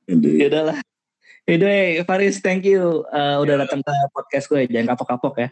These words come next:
Speaker 1: datang ke
Speaker 2: Iya.
Speaker 1: podcast gue.
Speaker 2: Siap. Terima
Speaker 1: Eh,
Speaker 2: kasih ya, Alex.
Speaker 1: by the way, sebelum, sebelum gue tutup ya, Riz, ya.
Speaker 2: Hmm?
Speaker 1: Gue kan kemarin kan ke lan-, kan karena gue nge-, eh, kan gue nge-cast kan di lantai,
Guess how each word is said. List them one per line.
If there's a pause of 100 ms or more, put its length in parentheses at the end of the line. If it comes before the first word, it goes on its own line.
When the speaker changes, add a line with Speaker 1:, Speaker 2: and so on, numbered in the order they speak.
(180)
Speaker 1:
datang
ke
Speaker 2:
Iya.
Speaker 1:
podcast
gue. (520)
Speaker 2:
Siap. (480)
Terima
Speaker 1:
Eh,
Speaker 2:
kasih
ya,
Alex.
Speaker 1:
by
the
way,
sebelum,
sebelum
gue
tutup
ya,
Riz,
ya. (300)
Speaker 2:
Hmm? (120)
Speaker 1:
Gue
kan
kemarin
kan (380)
ke (360)
lan-, (180)
kan
karena
gue
nge-,
eh, (140)
kan
gue
nge-cast
kan
di
lantai,